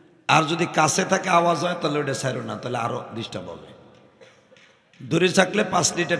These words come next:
তেল যদিও পড়ে, সুনামের জন্য কাজটা করো, ভালো হবে। ইনশাল্লাহ বলেন। কষ্ট হইতেছে? আর মাত্র কয়েক মিনিট কথা কব,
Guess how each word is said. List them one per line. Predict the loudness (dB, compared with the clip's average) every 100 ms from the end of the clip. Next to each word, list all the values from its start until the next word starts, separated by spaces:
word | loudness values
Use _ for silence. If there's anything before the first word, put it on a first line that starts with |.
| 0
তেল | 0 0
যদিও | -4 0 0 0
পড়ে, | -2 0 0
সুনামের | -2 -2 2 2 2
জন্য | -2 -4 -6
কাজটা | -6 -6 -8
করো, | -8 -10 -12 -18 -20 -16
ভালো | -10 -6
হবে। | -6 -8 -14 -20 -20 -20 -20 -18 -4 0 0 -2 -8 -14 -16 -18 -20 -20 -20 -20 -12
ইনশাল্লাহ | -8 -2 0 0
বলেন। | 0 -4 -6 -12 -16 -18 -20 -20 -18 -18 -16 -14 -14 -14 -14 -16 -20 -8
কষ্ট | -4 -4 -4
হইতেছে? | -6 -6 -6 -8 -14 -18 -16 -14 -12 -10 -10 -10 -2
আর | 0
মাত্র | 0 -2 -4 -4
কয়েক | -2 -2
মিনিট | -4 -8 -6
কথা | -10 -10
কব, | -12